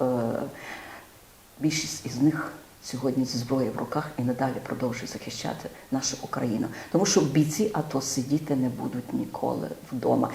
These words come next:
Хіба по можливості здоров'я, бо були тут і ті, які не можуть піти,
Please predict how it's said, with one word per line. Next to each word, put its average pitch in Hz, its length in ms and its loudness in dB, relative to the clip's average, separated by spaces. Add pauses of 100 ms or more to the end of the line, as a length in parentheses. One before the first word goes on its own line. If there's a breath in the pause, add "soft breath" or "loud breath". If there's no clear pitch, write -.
(160 loud breath)
Хіба 220 260 8
по 190 160 2
можливості 151 600 4
здоров'я, 151 520 6
бо 131 100 4
були 127 320 6
тут 139 240 0 (100)
і - 60 4
ті, - 240 0
які 160 260 6
не 165 160 12
можуть 151 440 12
піти, - 540 2